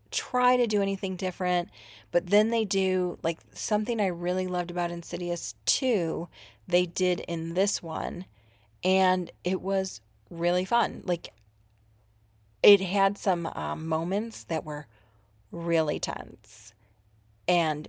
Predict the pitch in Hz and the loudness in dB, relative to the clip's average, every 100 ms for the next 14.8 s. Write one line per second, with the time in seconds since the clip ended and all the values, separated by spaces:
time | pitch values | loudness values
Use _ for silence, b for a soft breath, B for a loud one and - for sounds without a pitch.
0 | - 165 160 170 160 151 139 160 - - | -12 -12 -6 0 0 0 -2 -4 -4 -6
1 | 52 80 82 196 - b b b b b | -8 -10 -10 -12 -14 b b b b b
2 | b _ - - 196 175 - 180 180 180 | b _ -10 2 6 6 8 6 6 2
3 | 170 170 185 214 - 180 170 165 160 160 | 2 4 2 0 -6 -4 -4 -4 -4 -4
4 | 156 151 127 - _ - 175 160 165 170 | -4 -2 -4 -6 _ -2 2 2 2 -2
5 | - - 156 160 180 185 - 160 156 147 | -4 -4 -2 -2 -2 -4 -4 -6 -4 -4
6 | 151 - - 151 147 - 127 104 127 131 | -6 -10 -4 -2 -2 -2 -2 0 0 -2
7 | - B B 285 339 294 262 254 - 269 | -4 B B 4 4 2 2 2 2 0
8 | 254 247 311 415 440 392 262 240 240 - | 2 0 0 2 2 2 2 0 0 -4
9 | - - - - - 196 208 214 214 214 | -8 -6 -6 -6 -2 0 0 0 0 0
10 | 202 - - 170 170 165 160 - - 87 | -2 -4 -2 -2 0 -6 -4 -6 -4 -6
11 | - - - B B B B B 185 180 | -6 -8 -12 B B B B B 0 0
12 | 175 170 _ - 226 269 277 - 180 202 | 0 -6 _ -2 0 -2 -6 -14 -2 0
13 | 226 226 214 202 196 196 180 - 185 190 | 2 2 2 0 0 -4 -2 -2 0 0
14 | 180 175 - - 160 147 135 | -2 -4 -6 -6 -4 -4 -6